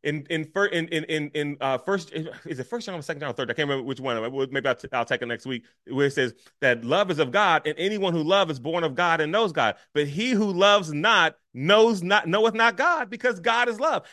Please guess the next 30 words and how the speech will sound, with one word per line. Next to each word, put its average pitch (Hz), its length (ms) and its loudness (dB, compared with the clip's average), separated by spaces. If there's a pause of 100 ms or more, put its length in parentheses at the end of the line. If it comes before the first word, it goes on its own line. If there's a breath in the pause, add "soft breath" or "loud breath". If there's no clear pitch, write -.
And 175 80 -6
so 196 160 2
I 247 120 4
cannot 220 480 0
say 254 300 0
that. 190 280 -4
And 214 80 -6
it 233 60 -2
says, 220 120 -2 (140 soft breath)
"How 240 200 2
can 277 160 -4
you 226 100 0
say 240 200 2
you 208 180 -2
love 208 200 2
a 190 60 -8
God 202 240 0
who 190 60 -4
you 170 120 -6
haven't 190 300 0
seen, 175 220 -8
but 147 160 -12
you 202 100 -8
can't 180 280 -4
love 165 160 0
the 131 80 -6
person 165 300 -4
that 147 160 -2
you - 60 -12
see?" 95 280 -8